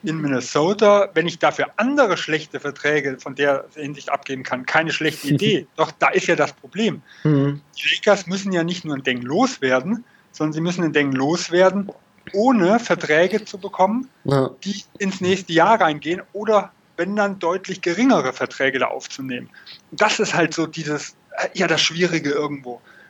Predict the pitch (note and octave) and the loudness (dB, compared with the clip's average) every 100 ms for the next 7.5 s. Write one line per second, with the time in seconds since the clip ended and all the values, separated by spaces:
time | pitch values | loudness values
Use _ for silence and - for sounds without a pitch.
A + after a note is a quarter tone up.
0 | - D3+ C#3+ D3 F3+ - F#3 F3 D#3 D3 | -8 0 2 2 2 0 0 2 0 4
1 | E3+ F#3 E3+ D#3+ E3+ F3+ F3+ G3 B3+ A3 | 4 4 0 0 -6 -4 -6 -4 -6 -6
2 | G3 - C3 B2 - - C3+ - F3 A3 | -8 -4 -4 -4 -12 -20 -20 -6 -2 0
3 | A#3+ C3 E3+ A3 G#3+ G3 G#3 - E3+ G3 | 2 0 0 -4 -4 -6 -4 -6 -4 -4
4 | G#3+ G3+ F3 - E3+ D3+ - D3 F3+ F#3 | -4 -6 -8 -4 -4 -4 0 2 2 0
5 | - _ _ - F3+ - D#3+ D3 C3 F#3 | -18 _ _ -6 -4 0 0 0 -4 -2
6 | G#3+ B3+ B3+ A#3 G#3+ A3+ G#3+ G#3 G#3 G#3 | 0 2 2 0 -4 -4 -4 -2 -2 -2
7 | - G#3 A3 A#3+ | -6 -2 2 2